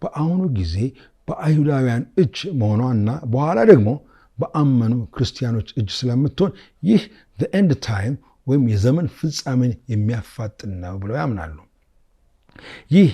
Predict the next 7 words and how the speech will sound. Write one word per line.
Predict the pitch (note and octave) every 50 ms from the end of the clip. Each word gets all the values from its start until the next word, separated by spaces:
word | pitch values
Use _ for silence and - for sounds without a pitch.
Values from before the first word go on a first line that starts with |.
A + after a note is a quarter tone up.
| C3 D#3+ D#3
የክርስቲያን | B2+ A#2 A#2 A2 G#2+ G2+ - - C#3 - - - F3 D#3 C#3 C3
ጽዮናውያን | - - D#3 D3 C#3+ C#3 C3 C3+ C3+ B2+ A#2+ C3 - - - - - - - _
ኤክስቶሎጂ | - - - - - - - D#3+ D3 A#2 G#2 F#2+ E2+ F#2 F#2 F2+ A2
የመጨረሻው | A#2+ G#2+ A2 C3 - F3+ D3+ D3 B2+ - B2 A2
ዘመን | G2+ G2+ G#2 G2+ G2 F2
ስነ | - - C3+ B2
መለኮት | A2+ A2 G2+ F#2+ - A2+ G2+